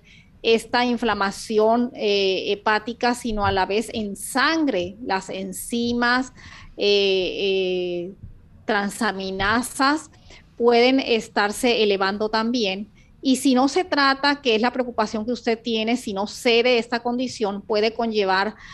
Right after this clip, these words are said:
a cirrosis y también a cáncer de hígado. Así que es muy importante el reducir esa grasa,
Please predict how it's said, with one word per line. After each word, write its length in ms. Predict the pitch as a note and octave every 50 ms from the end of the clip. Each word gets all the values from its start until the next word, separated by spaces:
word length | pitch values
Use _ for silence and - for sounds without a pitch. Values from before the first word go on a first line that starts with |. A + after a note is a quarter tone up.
| - - - -
a 360 | - - G#3+ A3 A3+ A#3+ B3 C4
cirrosis 960 | - - D4 C#4 B3 B3 B3+ B3 A#3+ A#3 - - - C4 C4+ C4 C4 - -
y 320 | - A#3+ A3+ A3 G#3+ G#3 -
también 440 | G#3+ G#3+ A3 A3 G#3+ G3 G3 G#3 - -
a 160 | G#3+ G#3 -
cáncer 460 | - G3 F#3 F#3 F3+ - G#3+ F3+ F#3+
de 120 | F#3+ G3
hígado. 500 | G3 B3 G3+ G3+ C#4+ A#3+ G3 D#3 D3 - - _ - - - - - - - -
Así 160 | - C4 C4
que 100 | C4 B3
es 60 | B3
muy 220 | C4 C#4 D4+ D#4+
importante 1000 | F4 F4 D#4+ - C#4 C4 C4 - - B3 B3 B3 B3 B3+ B3+ C4+ C#4 D4+ D#4 - - - _ - - _ -
el 180 | A3+ A3+ A3
reducir 760 | A#3+ B3 A3+ G#3 A3 - - - - - D#4 E4 E4+ D#4 - -
esa 320 | A#3 A#3 A#3 - A#3+ A3
grasa, 640 | G#3 G3+ F#3 F3+ F3 F3 - - - F#3+ - - -